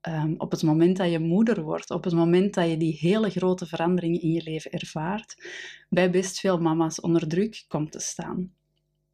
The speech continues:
In deze aflevering wil ik het heel graag hebben over die verbondenheid. Want heel veel mama's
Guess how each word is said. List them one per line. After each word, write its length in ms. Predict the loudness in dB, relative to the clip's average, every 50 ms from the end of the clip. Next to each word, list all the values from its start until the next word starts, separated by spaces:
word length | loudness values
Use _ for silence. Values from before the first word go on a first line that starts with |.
| _ _ _ _ _ _ _ _ _ _
In 260 | -6 0 2 2 4
deze 220 | 4 2 2 2 0
aflevering 520 | -2 -2 0 0 0 0 2 2 0 0
wil 140 | 2 0 0
ik 100 | -2 -4
het 120 | -6 -6
heel 240 | -2 0 0 2 2
graag 340 | 0 -2 -2 -2 -2 -2 -2
hebben 400 | -2 -2 0 0 -2 -4 -2 -2
over 260 | -4 -4 -2 -4 -4
die 220 | -2 -2 -2 -2 -2
verbondenheid. 960 | -2 -2 0 0 0 2 0 0 -2 -4 -10 -14 -20 -20 -20 -18 -14 -14 -12 -12 -12 -14 -16 -18 -20 -20 _ _
Want 220 | 0 2 2 2 2
heel 220 | 2 2 2 2
veel 180 | 4 4 4 4
mama's 680 | 6 4 6 6 4 4 2 0 -4 -10 -10 _ _